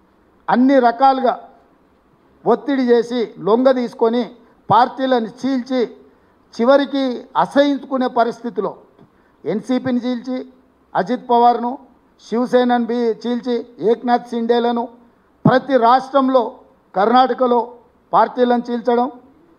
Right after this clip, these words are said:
ఇట్లా ఎనిమిది రాష్ట్రాలల్లా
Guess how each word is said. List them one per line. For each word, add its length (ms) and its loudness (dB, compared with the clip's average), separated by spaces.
ఇట్లా 380 2
ఎనిమిది 640 2
రాష్ట్రాలల్లా 1040 0